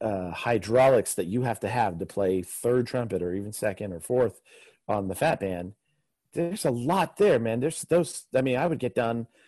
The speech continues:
uh, you know, e-, even if I only played one lead chart or something like that, I'd be just playing third trumpet and a couple of solos, man, you get, there's a lot there. And, and if you're not prepared to do that, then you don't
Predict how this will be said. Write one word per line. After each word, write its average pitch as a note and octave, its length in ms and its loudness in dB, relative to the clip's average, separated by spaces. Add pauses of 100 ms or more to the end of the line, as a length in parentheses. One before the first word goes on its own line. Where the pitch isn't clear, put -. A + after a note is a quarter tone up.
(200)
uh, G2 420 2
you A#2 140 -4
know, G#2+ 220 -4
e-, A2+ 160 -4
even D3 180 2
if C3 80 -2
I B2+ 140 6
only B2+ 240 2
played A#2 240 4
one A#2 340 -2
lead A#2 280 0 (500)
chart A2 300 4
or A2 60 2
something G2+ 300 -4
like F#2+ 160 -4
that, G2 300 0 (400)
I'd G#2 80 -10
be A2 100 0
just - 240 -4
playing A#2+ 200 -2
third C3 280 0
trumpet C#3+ 300 2
and G2+ 120 0
a F#2+ 40 -6
couple G#2+ 260 -4
of F2+ 80 -4
solos, D3+ 340 2
man, G2 160 -4
you D#3 140 0
get, A2+ 300 0 (520)
there's E3+ 140 0
a E3 60 4
lot B2+ 340 2
there. C3 300 2
And, G#2 220 -4
and A2 160 -4
if G#2 240 -6
you're A#2+ 220 -6
not A#2+ 140 -2
prepared A2 300 -4
to F#2+ 60 -10
do E3+ 120 -2
that, A#2 200 2
then G2+ 300 -4
you A2 160 -4
don't G#2+ 360 -4